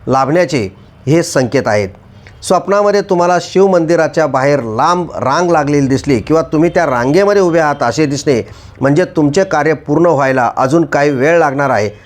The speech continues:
असे संकेत असतात. स्वप्नामध्ये शिवलिंग अस्पष्ट दिसणे किंवा चित्र वि-, विचित्र अशी आकृती दिसणे हे मात्र अशुभ संकेत मानले जातात. स्वप्नामध्ये शिवलिंग दिसणे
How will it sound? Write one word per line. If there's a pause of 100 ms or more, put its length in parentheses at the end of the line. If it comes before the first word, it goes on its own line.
(100)
असे
संकेत
असतात. (500)
स्वप्नामध्ये
शिवलिंग (200)
अस्पष्ट
दिसणे
किंवा
चित्र
वि-, (220)
विचित्र
अशी
आकृती
दिसणे (360)
हे
मात्र (200)
अशुभ
संकेत
मानले
जातात. (560)
स्वप्नामध्ये
शिवलिंग
दिसणे